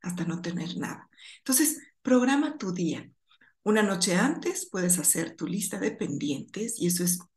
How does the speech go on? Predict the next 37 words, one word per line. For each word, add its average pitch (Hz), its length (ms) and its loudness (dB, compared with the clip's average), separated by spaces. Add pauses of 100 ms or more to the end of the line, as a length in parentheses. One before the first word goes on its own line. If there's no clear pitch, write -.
(160)
súper 214 460 -4
bueno, 151 340 -2 (360)
porque 180 240 0
así 226 280 2
ya 226 120 4
no 214 200 4
le 202 100 0
estamos 185 540 0
dando 165 500 0
en 165 160 0
el 156 80 -4
sueño 196 380 2
incluso, 175 680 0 (380)
o 175 120 0
cuando 170 200 4
nos 170 220 -2
despertamos 175 600 -2
en 175 80 -2
la 180 80 0
madrugada, - 600 -4
ya 196 120 -4
no 214 140 -4
le 220 100 -6
estamos 180 340 -2
dando 175 280 -4
duro 180 220 -4
y 196 60 -8
dale 170 300 0
con - 120 -10
lo - 80 -12
que - 100 -18
tenemos 156 320 -8
que 185 100 -8
hacer - 200 -6
el - 60 -4
día 127 120 -6
siguiente. - 420 -10